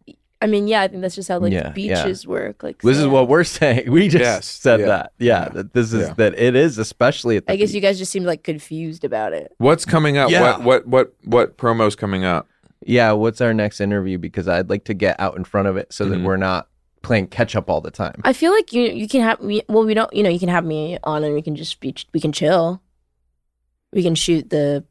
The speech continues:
Speaker 1: proverbial shit, as it were.
Speaker 3: We can have you. You'll, you'll do the show again.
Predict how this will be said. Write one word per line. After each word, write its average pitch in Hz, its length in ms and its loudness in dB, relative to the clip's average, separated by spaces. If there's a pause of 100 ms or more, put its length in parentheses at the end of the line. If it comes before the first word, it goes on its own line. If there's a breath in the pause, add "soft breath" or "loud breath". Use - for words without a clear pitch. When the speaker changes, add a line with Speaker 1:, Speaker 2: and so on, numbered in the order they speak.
(140)
Speaker 1:
proverbial 147 500 -2
shit, 156 480 -2 (180)
as 156 160 -4
it 120 80 -6
were. 156 380 -6
Speaker 3:
We 127 160 2
can 139 140 2
have 131 240 0
you. 127 200 0
You'll, 120 220 4
you'll 120 160 4
do 123 160 0
the 113 80 4
show 120 240 4
again. 110 580 -2